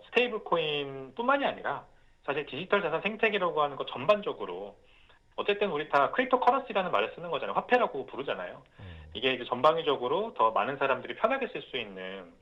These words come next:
Speaker 1: 이제 인프라로 자리 잡게 되는데 굉장히 도움이 되는 그런, 어, 교두보다 말씀드리겠습니다.
Speaker 2: 네. 뭐 사실 스테이블 코인보다는 비트코인에 대한 양도세 뭐 면제 이런 것 쪽이 좀 더 현실적이다라는 말씀을 주셨는데,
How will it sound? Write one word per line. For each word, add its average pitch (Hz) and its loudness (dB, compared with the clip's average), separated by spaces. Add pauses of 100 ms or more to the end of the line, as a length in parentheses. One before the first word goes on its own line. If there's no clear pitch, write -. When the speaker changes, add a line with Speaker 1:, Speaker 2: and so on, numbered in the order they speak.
(420)
Speaker 1:
이제 92 -2
인프라로 135 -2
자리 120 -2
잡게 - -6
되는데 104 -8
굉장히 196 0
도움이 113 -6
되는 101 -8
그런, 101 -10 (500)
어, - -10
교두보다 104 -2
말씀드리겠습니다. 98 -10 (140)
Speaker 2:
네. 90 -8 (420)
뭐 110 -8
사실 156 -4
스테이블 180 -2
코인보다는 156 0
비트코인에 165 -6
대한 151 -2
양도세 143 -2 (360)
뭐 120 -4
면제 131 0
이런 147 0
것 151 -2
쪽이 151 -6
좀 170 -8
더 147 0
현실적이다라는 151 -2
말씀을 127 0
주셨는데, 120 -4